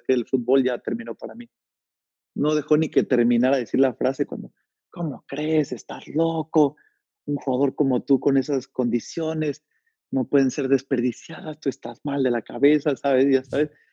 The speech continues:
me empezó como a, le digo, "No, profe, es que, pues, estoy muy feliz".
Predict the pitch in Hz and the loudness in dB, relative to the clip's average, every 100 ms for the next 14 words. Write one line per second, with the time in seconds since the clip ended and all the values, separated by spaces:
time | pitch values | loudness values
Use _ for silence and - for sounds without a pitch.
0 | _ - 127 120 127 120 139 147 143 131 | _ 0 2 2 2 2 4 4 4 2
1 | 127 120 - _ _ _ _ _ - 120 | 0 -4 -8 _ _ _ _ _ -6 0
2 | 127 123 127 143 151 135 135 135 135 127 | 2 2 0 0 0 2 2 4 2 4
3 | 139 131 127 120 110 _ - 123 - 135 | 4 4 4 2 0 _ -8 -6 -2 0
4 | 139 135 135 165 170 | 2 2 4 4 2